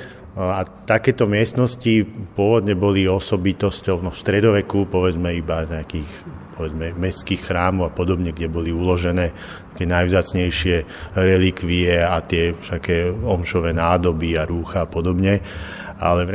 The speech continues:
renesancii, v manierizme v šestnástom, sedemnástom storočí už poznáme takéto priestory aj na panovníckych dvoroch. Habsburgovci mali, e, či už Rudolf druhý vo Viedni, veľmi známy, taký,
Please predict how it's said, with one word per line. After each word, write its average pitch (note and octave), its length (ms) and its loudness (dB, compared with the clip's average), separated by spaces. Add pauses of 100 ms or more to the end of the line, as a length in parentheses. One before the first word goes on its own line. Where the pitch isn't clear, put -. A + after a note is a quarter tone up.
renesancii, A2 560 0
v F#2 60 -2
manierizme G#2 500 0
v - 80 -6
šestnástom, G#2 400 -2
sedemnástom G#2 640 -2
storočí G#2 560 0
už G#2 240 -2
poznáme G#2 400 4
takéto F#2+ 480 -2
priestory F#2+ 560 0
aj F#2 180 4 (540)
na F#2+ 80 0
panovníckych G2+ 720 2
dvoroch. F#2 560 2 (400)
Habsburgovci F#2+ 880 2
mali, F#2+ 480 2
e, G2+ 240 -6 (560)
či - 160 -2
už F#2+ 320 0
Rudolf F#2+ 320 4
druhý G2 240 4
vo F2 160 0
Viedni, G2 480 4
veľmi F2+ 320 0
známy, F2+ 480 0
taký, F2+ 320 0